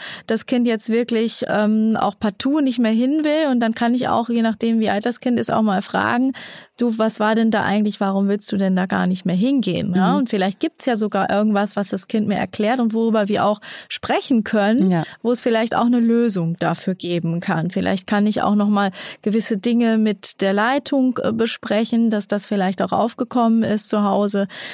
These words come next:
Speaker 1: ähm, und dass da vielleicht noch mal drauf geachtet wird und ich dem Kind die Versicherung gebe, ähm, ich
Speaker 2: Aber du wirst jetzt auch nicht immer
Speaker 1: Genau.
Speaker 2: gleich aufgeben.
Speaker 1: Ich würd nicht sofort das abbrechen,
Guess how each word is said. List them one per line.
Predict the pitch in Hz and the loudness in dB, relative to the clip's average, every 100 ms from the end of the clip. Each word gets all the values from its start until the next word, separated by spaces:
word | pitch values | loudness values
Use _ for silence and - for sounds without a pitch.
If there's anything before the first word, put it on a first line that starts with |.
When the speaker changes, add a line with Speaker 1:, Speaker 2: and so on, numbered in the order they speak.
| - - | -16 -4
Speaker 1:
ähm, | 190 202 196 | 0 2 2
und | 185 185 | 2 2
dass | 190 | 0
da | 190 | 0
vielleicht | 196 202 185 | -2 0 0
noch | 190 | 2
mal | 196 | 2
drauf | 190 185 185 | 2 0 0
geachtet | - 226 - 220 | 0 0 0 0
wird | 214 202 | 0 0
und | 202 | 0
ich | 190 | 0
dem | 196 190 | -2 -2
Kind | 190 262 233 | 0 0 0
die | |
Versicherung | 208 208 214 220 214 208 208 | 0 0 0 0 0 2 0
gebe, | 208 208 208 - | 0 -2 -2 -2
ähm, | 185 185 190 | 0 2 0
ich | 196 - | -2 -6
Speaker 2:
Aber | - 175 | 0 2
du | 185 | 4
wirst | 185 190 | 2 2
jetzt | 180 | 0
auch | - | 2
nicht | 175 175 | 2 4
immer | 165 | 2
Speaker 1:
Genau. | 151 | 2
Speaker 2:
gleich | 160 - | 2 2
aufgeben. | 139 151 - | 2 2 0
Speaker 1:
Ich | 139 | 2
würd | 294 311 - | 2 0 -2
nicht | 359 381 | -2 0
sofort | 330 - 269 247 254 | 0 0 2 2 2
das | 240 | -2
abbrechen, | - - 220 269 269 311 - 320 320 | -2 -4 -4 -2 0 0 0 0 0